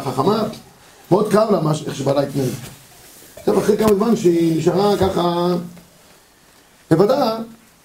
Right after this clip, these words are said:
אז, אה, איזה גביר אחד, שמע שהאישה הזאת היא פנויה, הלך אליה כדי להתחתן איתה.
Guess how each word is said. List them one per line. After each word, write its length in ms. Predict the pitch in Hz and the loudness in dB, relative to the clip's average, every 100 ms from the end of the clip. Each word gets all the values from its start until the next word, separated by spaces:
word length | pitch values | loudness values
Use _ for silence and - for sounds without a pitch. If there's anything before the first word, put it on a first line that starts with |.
| - _ | -20 _
אז, 260 | 170 165 180 | 0 0 2
אה, 340 | - 202 202 208 - | 2 2 2 2 -2
איזה 320 | - 175 160 | 0 2 2
גביר 300 | - 180 147 | 2 2 2
אחד, 220 | 113 113 117 - - | -2 -6 -6 -12 -6
שמע 200 | 139 160 | -2 0
שהאישה 240 | 151 143 | 0 2
הזאת 180 | 147 143 | 2 2
היא 280 | 135 127 120 117 - - - - - - | 2 2 2 -2 -12 -20 -20 -18 -16 -6
פנויה, 280 | 127 143 208 - - - - - - _ - | 2 2 2 -4 -10 -16 -18 -18 -20 _ -4
הלך 200 | - 208 151 | 0 0 0
אליה 220 | 127 202 | -2 0
כדי 120 | 185 214 | 0 0
להתחתן 300 | 202 403 247 | 0 0 0
איתה. 200 | 240 - | 0 -2